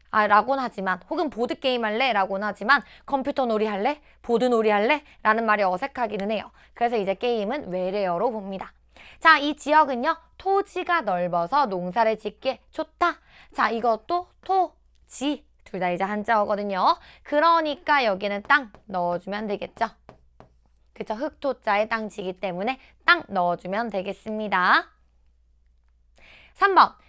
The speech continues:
다음 기억과 니은에 들어갈 알맞은 낱말을 보기에서 찾아 쓰시오. 자, 아동, 어린이 나오거든요. 여기서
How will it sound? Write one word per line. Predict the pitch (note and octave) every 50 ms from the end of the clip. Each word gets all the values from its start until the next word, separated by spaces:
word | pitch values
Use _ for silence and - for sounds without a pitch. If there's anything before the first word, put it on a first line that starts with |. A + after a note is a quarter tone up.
| _ _ _ -
다음 | - B3+ C#4+ F4 G4 G4 F#4
기억과 | D4 - D#4 D4 C#4+ D4 - - C#4+ C#4 C#4
니은에 | B3 A3+ A3 A3 A3 G#3+ G#3+ G#3+
들어갈 | G#3+ G3 F#3 F#3 F#3+ A#3+ B3+ C4 -
알맞은 | - G#3+ G3 G#3 A3+ A#3 A#3+ A#3 A3+ A3+ A3 - C4 C#4 C4+ A3
낱말을 | G3 F3+ F3 F3 F#3 G3+ G3+ F#3+ F#3 G#3 A3+ G#3 -
보기에서 | - - F#3 E3+ E3 F3+ F3+ F#3 F#3 G3 G3 D#4+ D#4+ D#4+
찾아 | - D#4+ D4 D#4 D#4
쓰시오. | - - C#4+ D4 - - D4 D4 C#4+ C#4+ D4 C#4+ C#4+ C#4+ D4 D4 C#4+
자, | - A#3+ G3 - _ _ _ - - - - _ _
아동, | - G3+ A3 A#3+ - D#4+ C#4+ G#3 E3+ - _ _ _ _ -
어린이 | F#3+ F#3+ G3+ G#3+ A#3+ D4 E4 E4+ D#4+ C4
나오거든요. | G#3+ F#3 F3+ F#3 F3+ F3+ F3+ F3 F3 G#3 C#4 - - - - _ _ -
여기서 | A#3 B3+ C4+ -